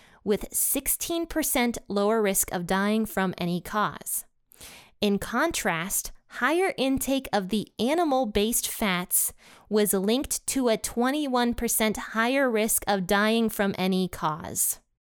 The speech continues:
When I read that, I was stunned. Like, modern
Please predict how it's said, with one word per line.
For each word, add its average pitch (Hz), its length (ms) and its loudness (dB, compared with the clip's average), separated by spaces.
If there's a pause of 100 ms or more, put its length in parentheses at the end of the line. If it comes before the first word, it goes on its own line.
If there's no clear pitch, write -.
(320)
When 208 180 2
I 233 160 4
read 226 300 2
that, 165 300 0 (180)
I 202 240 4
was 190 560 2 (120)
stunned. 175 600 -2 (1040)
Like, 202 420 0 (600)
modern 240 800 2